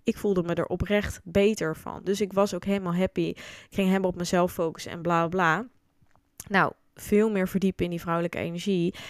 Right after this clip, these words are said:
En letterlijk op dat moment, toen ik zei van: "Hey, ik vind het allemaal oké, ik ben heel happy zelf." Ik ging, hè, helemaal mijn lich-, mijn leven weer leiden zoals hoe ik het liefst mijn leven leid. Dus, hè,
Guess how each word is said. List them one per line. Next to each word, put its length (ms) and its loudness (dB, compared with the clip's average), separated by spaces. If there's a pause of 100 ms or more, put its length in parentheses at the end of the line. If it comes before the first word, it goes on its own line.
(140)
En 180 2
letterlijk 400 4
op 180 0
dat 160 2
moment, 420 -2
toen 180 -6
ik 120 -8
zei 300 2
van: 260 -4
"Hey, 400 0
ik 140 -8
vind 160 -2
het 100 0
allemaal 200 -2
oké, 180 -4
ik 200 0
ben 180 -2 (420)
heel 320 10
happy 260 4
zelf." 420 2
Ik 280 -8
ging, 420 -2
hè, 280 2
helemaal 480 4
mijn 200 -2
lich-, 260 -2
mijn 200 -2
leven 340 4
weer 340 0
leiden 440 2
zoals 360 0 (340)
hoe 160 -4 (180)
ik 460 4
het 160 -2
liefst 280 0
mijn 120 0
leven 300 2
leid. 360 4
Dus, 160 -6
hè, 200 2